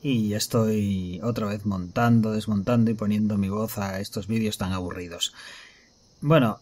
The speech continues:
en primer lugar, vamos a, empezamos por la primera zona del Atria, la zona laberíntica, ¿vale? Sí, os,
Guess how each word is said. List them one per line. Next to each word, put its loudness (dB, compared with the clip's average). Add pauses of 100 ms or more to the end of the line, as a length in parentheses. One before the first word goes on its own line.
en 2
primer 4
lugar, 4 (520)
vamos 4
a, -2 (480)
empezamos 0
por -2
la 0
primera 0
zona -2
del -4
Atria, -8
la -8
zona -2
laberíntica, -6
¿vale? -2
Sí, -4
os, -8